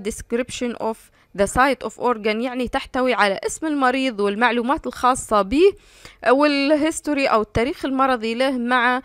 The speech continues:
إضافة وصف للعضو اللي أرسلناه أو النسيج اللي أرسلناه من أي عضو في الجسم. آه، the specimens are accessioned أو، آه، يتم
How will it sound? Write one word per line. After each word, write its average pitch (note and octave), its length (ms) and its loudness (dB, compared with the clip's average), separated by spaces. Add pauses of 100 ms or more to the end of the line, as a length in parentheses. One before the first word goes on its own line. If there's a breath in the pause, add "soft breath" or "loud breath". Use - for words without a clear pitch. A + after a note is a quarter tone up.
(280 loud breath)
إضافة C4 540 4
وصف C#4 440 0
للعضو B3+ 920 0
اللي G#3 300 -2
أرسلناه A#3 460 -2
أو G3+ 220 -2
النسيج C#4+ 400 -4
اللي C#4+ 200 -2
أرسلناه A3+ 480 -4
من G#3 260 -8
أي A3+ 240 -2
عضو G#3 340 -4
في G#3 400 -8 (100)
الجسم. A#3 420 -6 (800 loud breath)
آه، A3 180 8
the A3 200 4
specimens G4 560 2
are C4+ 480 6 (560 soft breath)
accessioned C#4+ 840 -6 (240)
أو، B3 440 4
آه، G#3 340 4
يتم A3+ 540 0